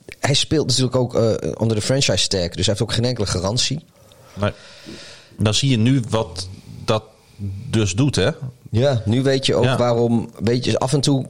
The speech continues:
Speaker 1: eh, heb je, vraag je wel eens af, waarom doet een speler een holdout als die, eh, gefranchise tagged is en hij vertikt het gewoon om te spelen.
Speaker 2: Mhm.
Speaker 1: Nou, dat is dus om, om dit, dit kan gebeuren. En, ehm, ja.
Speaker 2: Het was wel een heartbreaker trouwens, ook voor de Giants.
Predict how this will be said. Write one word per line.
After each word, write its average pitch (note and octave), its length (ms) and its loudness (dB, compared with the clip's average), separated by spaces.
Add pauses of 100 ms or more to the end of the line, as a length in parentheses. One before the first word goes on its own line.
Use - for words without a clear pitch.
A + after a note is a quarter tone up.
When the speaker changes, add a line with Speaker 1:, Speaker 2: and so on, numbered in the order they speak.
Speaker 1:
eh, - 920 -2
heb A2 140 -2
je, - 60 -8
vraag B2+ 220 0
je A#2+ 60 2
wel A2 80 2
eens G#2+ 120 0
af, A#2 120 0
waarom A2 200 0
doet A2 140 -2
een G#2 60 0
speler G2+ 320 0
een F#2+ 80 0
holdout G#2+ 640 0
als F#2+ 300 0
die, G2 280 -2
eh, E2+ 180 0
gefranchise G#2 520 -2
tagged F2+ 300 -2
is F#2 220 0
en F#2 140 -2
hij F2 140 0
vertikt - 360 -6
het F#2+ 100 -2
gewoon F2+ 160 -2
om F2 60 -2
te - 80 -8
spelen. A2 320 0 (100)
Speaker 2:
Mhm. G#2 40 0 (260)
Speaker 1:
Nou, G2+ 220 -2
dat G2 180 -2
is G2 100 0
dus F#2+ 240 -2
om, G2 320 0
om G2 360 -2
dit, F2 240 -2 (140)
dit A2 360 -4
kan G2 300 0
gebeuren. G#2+ 480 0 (800)
En, G2+ 640 2
ehm, F#2 480 0 (960)
ja. F2+ 380 -6 (220)
Speaker 2:
Het - 100 -6
was F#2+ 100 2
wel F#2+ 140 0
een F2+ 100 0
heartbreaker F2 480 -2
trouwens, F2 280 -4
ook - 100 -6
voor - 120 -6
de D#2+ 120 -4
Giants. F2 640 -4